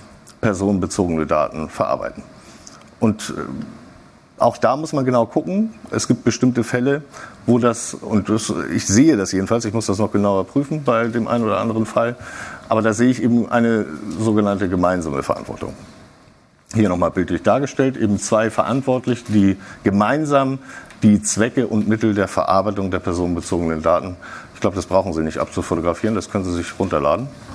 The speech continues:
nachher, aber Sie können natürlich, ähm,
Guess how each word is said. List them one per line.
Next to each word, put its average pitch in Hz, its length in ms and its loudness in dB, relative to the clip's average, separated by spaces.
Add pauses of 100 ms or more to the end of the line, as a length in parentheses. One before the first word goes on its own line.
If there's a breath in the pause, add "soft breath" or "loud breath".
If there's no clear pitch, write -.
(280 loud breath)
nachher, 101 300 0 (480 loud breath)
aber 110 200 2
Sie 85 100 -4
können 98 180 0
natürlich, 92 360 -2 (520 loud breath)
ähm, 107 440 2